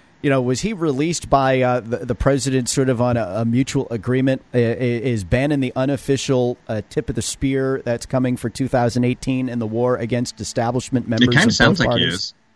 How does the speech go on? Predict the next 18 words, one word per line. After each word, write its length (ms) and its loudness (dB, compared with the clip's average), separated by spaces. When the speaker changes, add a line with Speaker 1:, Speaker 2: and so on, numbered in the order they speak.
Speaker 1:
Yeah. 280 -2
Speaker 2:
It 200 -4
sounds 260 2
like 140 2
he 80 4
is 100 2
the 80 0
tip 200 -4
of 60 -8
the 60 -2
spear. 380 0
I 80 4
think 240 2
maybe 360 4
it's 180 -4
one 140 4
of 60 6
those 160 6